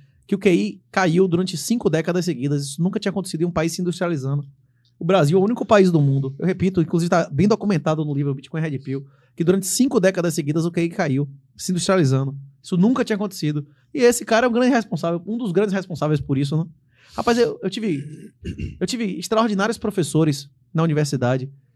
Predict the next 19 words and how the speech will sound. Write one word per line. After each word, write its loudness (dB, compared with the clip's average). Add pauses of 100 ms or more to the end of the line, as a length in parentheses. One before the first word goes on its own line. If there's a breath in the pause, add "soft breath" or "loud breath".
(100)
Eu -8
tive -4
grandes 4
alunos, 4
eu -2
fui -4
monitor -2
de, -2
de -12
pessoas 0
extraordinárias. 0 (580)
E -4 (220)
os -2
me-, 4
melhores 4
professores 0
e 0
melhores 2
alunos, 2